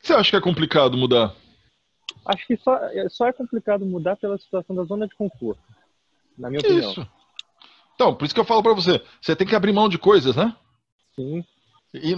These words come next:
Speaker 1: e eu diria pra você que a palavra não é, é complicado, é,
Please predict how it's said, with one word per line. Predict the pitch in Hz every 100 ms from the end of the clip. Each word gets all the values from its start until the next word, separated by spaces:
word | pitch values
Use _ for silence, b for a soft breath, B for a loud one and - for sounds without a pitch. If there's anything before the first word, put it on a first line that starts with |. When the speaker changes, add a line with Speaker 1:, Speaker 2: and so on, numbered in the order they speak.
| 190
Speaker 1:
e | 190 185 165
eu | 170
diria | 156 185
pra | 202
você | 214 190 175
que | 160
a |
palavra | - 156 180 185
não | 170
é, | 196 190 - - 139 135 139
é | 147
complicado, | - 180 170 - 143 117 -
é, | 120 120 123 123